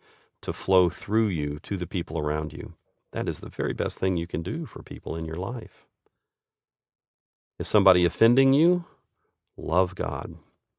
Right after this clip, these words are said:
Ask God to change your heart, to show you how best to minister to someone who offends you.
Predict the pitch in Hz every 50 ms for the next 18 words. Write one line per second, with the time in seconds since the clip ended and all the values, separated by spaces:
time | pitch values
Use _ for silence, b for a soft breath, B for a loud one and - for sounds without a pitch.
0 | _ _ _ _ _ - 85 85 87 85 - - - - - - 82 78 73 73
1 | 73 73 71 - _ _ _ _ _ _ _ _ _ _ _ - - - - -
2 | 101 92 98 95 87 95 95 80 92 92 95 92 90 - - - - b b b
3 | b b - - 92 - - - 98 98 98 98 95 95 98 98 98 98 - _
4 | _ _ _ - 82 78 76 82 85 85 - - 82 80 80 80 87 82 - -
5 | 90 90 85 82 - 87 85 82 85 85 92 85 80 - - 78 80 85 82 85
6 | 87 87 87 90